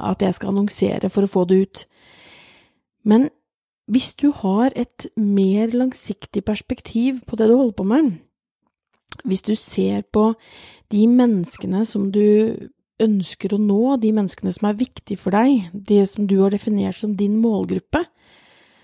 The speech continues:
og hvis du tenker etter hvordan, altså dette her er ekte mennesker, det er ikke bare x antall i, i et liksom statisk tall som du har i en eller annen sosial profil. Det er ekte mennesker.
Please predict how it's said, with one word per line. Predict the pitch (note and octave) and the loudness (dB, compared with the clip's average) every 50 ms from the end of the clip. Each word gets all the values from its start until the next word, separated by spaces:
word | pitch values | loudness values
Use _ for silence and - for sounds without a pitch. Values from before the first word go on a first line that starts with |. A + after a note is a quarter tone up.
| _ _ _ _ _ - | _ _ _ _ _ -4
og | - | 0
hvis | G#3 A3 B3 | 2 2 4
du | C4 | 4
tenker | C#4 D4+ C4 G3+ G3+ G3 | 4 4 4 4 4 2
etter | G3+ G3 C4 A#3+ A3+ | 2 0 -2 -4 0
hvordan, | G#3 G#3+ G#3 A#3 B3+ B3 - - | 0 2 2 2 2 0 -4 -6
altså | A3 A3+ A#3 C4 B3 | -6 -4 -2 2 2
dette | C4 C4 - A#3 | 2 2 0 0
her | A3+ A#3+ B3 | 0 0 0
er | - - | -2 -4
ekte | - - - - - C#4 C#4+ | -10 -16 -12 -6 -4 -2 0
mennesker, | D#4+ C#4+ B3 - - E4 - | 0 0 -2 -2 -4 -4 -4
det | - - _ _ - C4 | -6 -16 _ _ -4 -2
er | A#3 G#3+ F#3+ G3 G3 | 0 0 0 0 0
ikke | F#3+ C#4+ C4 | 0 0 2
bare | C#4+ C4 A3+ A3 A3 A3+ A#3 _ _ _ - - - _ _ _ _ - A#3 | 4 4 4 4 4 2 0 _ _ _ -20 -20 -20 _ _ _ _ -6 -6
x | - - - - - - B3 | -4 -4 -6 -6 -4 -2 2
antall | B3+ A#3+ G#3+ F3+ - - - - G#3 A3 A#3 A#3+ A3+ F#3+ - - - _ - | 2 2 2 0 -4 -8 -6 -2 0 2 2 2 0 -2 -8 -18 -20 _ -4
i, | - A3 A3+ A3 A3 | 0 2 4 6 6
i | A3 A3+ A3+ A3 A3 A3 A3 A3 A3 A3 A3+ A#3 A#3+ - - A#3 A#3+ | 4 4 4 2 2 2 2 2 2 0 0 0 -2 0 0 2 0
et | A#3 - - | 0 0 -2
liksom | A#3+ A3 G#3+ G#3 G#3 G#3+ G#3 G3+ G3+ | 0 0 2 2 2 0 -2 -4 -6
statisk | - - - A#3+ G#3 G3 F#3 - A#3 A3+ - - - - | -8 -6 -2 0 0 0 0 -2 -4 -4 -4 -6 -10 -12
tall | - - G#3+ G3+ G#3 A#3 B3+ C4+ B3+ | -6 -2 0 0 0 0 -2 -4 -4
som | - A#3 A3+ A3+ | -2 -2 0 2
du | A#3 A3+ | 2 2
har | G#3 G#3 G#3 | 2 2 2
i | A3 | 2
en | A3 G#3 | 0 0
eller | G#3 G#3 G#3 | 0 0 -2
annen | G3 - | -2 -4
sosial | G#3+ G#3 - A3 G#3 G3 F#3+ - | -6 -2 0 0 0 -2 -4 -6
profil. | - A3+ A3 - B3 C4+ F4 F#4 C4 E3+ - _ _ _ _ _ _ - - _ _ _ _ _ - | -6 -6 -2 0 2 2 4 4 2 0 -4 _ _ _ _ _ _ -20 -20 _ _ _ _ _ -12
Det | - | -12
er | - - D4 - | -6 -6 -8 -8
ekte | - - - - - A#3+ | -8 -16 -8 0 2 4
mennesker. | B3+ C#4 C#4+ C4 A#3 G3+ - - - - D4 D4+ | 4 6 4 4 2 0 -2 -6 -4 -4 -4 -4